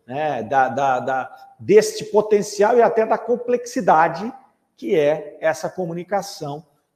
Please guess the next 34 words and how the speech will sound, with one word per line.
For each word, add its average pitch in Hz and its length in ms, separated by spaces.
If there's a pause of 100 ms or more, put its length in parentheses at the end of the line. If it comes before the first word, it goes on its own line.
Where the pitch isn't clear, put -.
com 165 180
a 156 80
espiritualidade. 156 1120 (1040)
É, 190 400 (920)
começa, 226 380
então, 196 200
a 190 60
descrever 180 520
o 226 60
processo 160 600
aqui 156 280
da 160 140
escrita 127 400
direta. 127 560 (500)
É, 143 260
ele 156 100
vai 208 120
dizer 175 220
que 202 80
no 190 80
começo 185 460
dos 147 220
experimentos 156 760
ali, 147 200
eles 143 200
imaginavam 151 720
que - 100
seria 160 320
necessário 165 920 (300)
a 143 140
colocação 180 600
de 156 140
um 185 160
lápis, 156 540